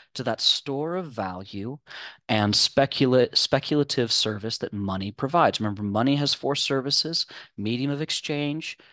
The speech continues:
unit of account, store of value. Hold on one second. Yes, that red dot is going. I did hit record. And these assets provide a service.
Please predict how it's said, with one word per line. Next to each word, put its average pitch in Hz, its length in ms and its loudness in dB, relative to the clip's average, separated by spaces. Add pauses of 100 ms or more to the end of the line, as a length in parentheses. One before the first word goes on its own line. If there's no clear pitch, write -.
(100)
unit 120 400 0
of 160 80 0
account, 131 560 -2 (260)
store 120 540 -2
of 165 100 -4
value. 123 540 2
Hold 127 200 -6
on 101 160 -6
one 123 160 -4
second. - 380 -2
Yes, 107 200 -6
that - 140 -6
red 113 180 -2
dot 113 180 2
is 110 120 0
going. 113 240 -2
I 101 60 -4
did 110 200 -4
hit 123 120 -4
record. 107 420 -8 (880)
And 160 260 6 (640)
these 208 720 6 (220)
assets 170 800 4 (1000)
provide 117 380 4
a 113 40 0
service. - 560 -2